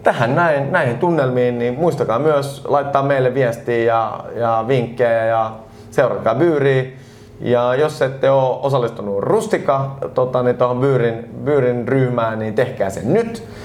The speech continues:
Ja vielä kolmanneksi, mikäli teillä on kommentteja meidän jengistä, kertokaa teidän mielipide, kertokaa teidän mielipide tuloksiin Suomen peleistä, niin niistä sitten saa hyvää, hyvää tekstiä ja hyvää spiikkiä myös seuraaviin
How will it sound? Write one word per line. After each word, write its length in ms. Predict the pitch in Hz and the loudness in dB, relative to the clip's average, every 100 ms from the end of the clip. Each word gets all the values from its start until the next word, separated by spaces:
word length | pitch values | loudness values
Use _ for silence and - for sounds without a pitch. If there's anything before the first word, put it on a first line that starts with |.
| - - - - | -14 -14 -8 0
Ja 680 | 143 151 - 156 151 151 147 | 4 4 6 6 6 4 4
vielä 220 | 160 139 | 2 2
kolmanneksi, 960 | 147 143 135 127 123 123 127 123 - - | 2 2 2 0 0 -2 -2 -2 -4 -8
mikäli 460 | 123 147 160 147 - | 0 2 2 2 2
teillä 240 | 123 120 | 2 0
on 80 | 110 | 0
kommentteja 600 | 139 135 120 113 117 117 | 0 2 0 -2 -2 0
meidän 340 | 170 170 139 | 2 2 2
jengistä, 560 | 131 123 120 120 120 113 - | 0 -2 -6 -4 -4 -4 -2
kertokaa 400 | 160 127 127 120 | -2 2 2 2
teidän 260 | 135 127 120 | 2 2 0
mielipide, 640 | 123 117 117 113 113 107 - - - | 0 0 -4 -2 -2 -2 -6 -8 -2
kertokaa 380 | 147 131 131 | 0 2 2
teidän 260 | 123 135 123 | 2 2 2
mielipide 420 | 123 113 117 113 | 0 -2 -2 -4
tuloksiin 640 | - 175 165 123 - 117 | -2 0 2 2 -2 -4
Suomen 280 | 117 117 107 | 0 -2 -2
peleistä, 460 | 117 107 101 101 98 | -2 -2 -2 -2 -2
niin 300 | 101 98 92 - - - - | 0 -2 -4 -14 -16 -14 -4
niistä 400 | 117 127 117 120 | 0 0 0 0
sitten 260 | 110 107 107 | 0 0 0
saa 200 | 120 110 | 2 2
hyvää, 380 | 117 110 101 98 - - - | 2 0 0 -6 -14 -14 -4
hyvää 180 | 180 135 | 0 0
tekstiä 400 | 135 127 - 113 | 0 -2 0 0
ja 60 | 113 | 2
hyvää 160 | 113 | 0
spiikkiä 500 | - 113 104 - 104 | -2 -6 -8 -6 -4
myös 240 | 104 101 - | -2 -2 2
seuraaviin 560 | 117 107 101 98 95 | 2 2 0 -2 -4